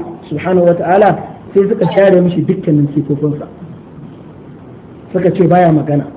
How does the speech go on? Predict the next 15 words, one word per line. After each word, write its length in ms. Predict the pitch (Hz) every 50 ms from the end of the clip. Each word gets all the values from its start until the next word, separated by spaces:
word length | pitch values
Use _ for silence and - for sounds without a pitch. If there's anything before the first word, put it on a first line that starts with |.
| - - -
wasu 200 | 175 180 196 220
saboda 120 | 202 175 - -
tsabagen 480 | - 190 208 202 214 196 170 190 165 160 -
tsarkake 420 | 190 214 - 196 165 - 175 165 170
shi 60 | 170
kada 240 | - 226 220 208 196
ya 60 | 175
kamanceceniya 840 | 180 170 165 151 147 190 196 - 208 214 220 220 202 202 214 - - - - - - - - - - - - - - - - - -
da 80 | 156 170
halittarsa. 600 | 139 151 160 196 - 196 190 - - - - - - - - - - - - - - - - - -
Sai 80 | 175 170
suka 160 | 170 180 170
ce 120 | - - 160
baya 260 | 143 165 165 165 160 147
magana, 320 | 139 123 127 131 123 -